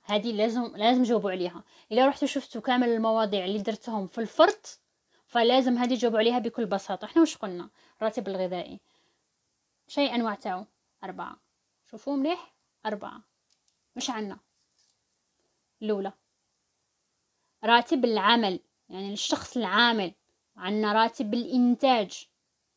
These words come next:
للشخص، للمرأة الحامل أو المرأة المرضع. وعنا راتب النمو لل-، للأطفال والمراهقين. وعنا راتب الصيانة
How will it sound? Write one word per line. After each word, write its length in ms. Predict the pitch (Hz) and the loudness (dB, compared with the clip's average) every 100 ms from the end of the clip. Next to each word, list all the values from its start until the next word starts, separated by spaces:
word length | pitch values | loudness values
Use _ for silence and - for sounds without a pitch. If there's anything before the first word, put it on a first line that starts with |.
| - | -16
للشخص، 680 | 202 - - 277 - - 202 | -12 -4 0 0 0 -16 -6
للمرأة 580 | 202 208 208 220 247 277 | -2 -2 0 0 0 0
الحامل 580 | - - 320 262 - - _ - | -2 4 4 4 -2 -10 _ -4
أو 60 | 220 | 0
المرأة 340 | 240 269 330 | 0 2 6
المرضع. 460 | 339 349 302 285 220 _ _ _ _ - | 8 10 8 2 -8 _ _ _ _ -10
وعنا 580 | 208 214 269 226 190 214 _ _ _ 196 | -2 2 2 2 -4 -10 _ _ _ 0
راتب 480 | 202 208 208 311 - - | 2 2 0 -6 -6 0
النمو 760 | 262 277 277 294 294 359 226 - _ _ _ _ _ | 4 8 8 8 8 8 6 -2 _ _ _ _ _
لل-، 1120 | 190 214 214 202 196 190 190 196 196 190 196 233 _ _ - | -8 -6 -6 -6 -6 -4 -4 -6 -6 -10 -12 -16 _ _ -12
للأطفال 600 | 247 320 - 339 311 311 | -4 -4 0 4 6 6
والمراهقين. 840 | 302 302 330 339 330 349 339 202 - _ _ _ _ | 6 8 8 6 4 4 2 2 -6 _ _ _ _
وعنا 480 | 208 202 254 285 262 | -6 2 4 6 6
راتب 580 | 220 214 214 214 226 214 | 4 4 4 0 -8 -10
الصيانة 760 | 247 - - 277 262 226 185 | -16 -12 2 4 4 0 -4